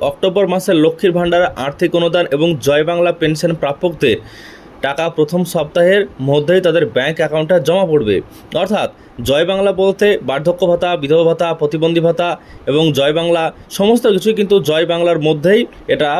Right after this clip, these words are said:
পড়ে, কিন্তু লক্ষ্মীর ভাণ্ডারটা আলাদা। তো এর জন্য দুই প্রকল্পের নাম কিন্তু বলা হয়েছে। তাহলে বোঝা গেল, আহ, এখানে লক্ষ্মীর ভাণ্ডার সহ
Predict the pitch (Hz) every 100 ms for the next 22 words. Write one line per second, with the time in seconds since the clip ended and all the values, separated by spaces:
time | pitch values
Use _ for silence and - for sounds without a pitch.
0 | 190 175 139 98 - 175 185 202 165 170
1 | 220 190 190 185 185 214 175 175 127 87
2 | - - - 165 170 180 196 208 247 254
3 | - 139 185 196 185 170 165 202 170 160
4 | 156 160 185 185 185 151 127 107 80 -
5 | - - - - - - - - - -
6 | - - - - 139 180 180 175 196 190
7 | 226 311 - 139 143 139 156 190 196 190
8 | 160 160 185 185 190 185 - 175